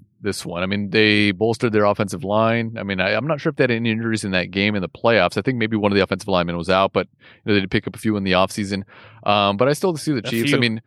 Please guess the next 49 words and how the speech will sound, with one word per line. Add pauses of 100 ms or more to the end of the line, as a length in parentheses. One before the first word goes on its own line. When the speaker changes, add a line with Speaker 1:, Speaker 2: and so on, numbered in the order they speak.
(300)
Speaker 1:
Mahomes.
Speaker 2:
They're
collecting
Speaker 1:
And,
I
mean,
they,
Speaker 2:
offensive
Speaker 1:
they,
Speaker 2:
linemen
Speaker 1:
they
Speaker 2:
like
Speaker 1:
still
Speaker 2:
the (100)
New
England
Speaker 1:
have,
Speaker 2:
collecting
Speaker 1:
I
mean,
they
Speaker 2:
tight
Speaker 1:
still
Speaker 2:
ends.
Speaker 1:
have
a
strong
team.
They
still
have
Andy
Reid
there. (340)
I
mean,
it
hasn't
really
changed
for
the
Chiefs.
I
mean, (520)
uh, (140)
I,
I, (200)
I,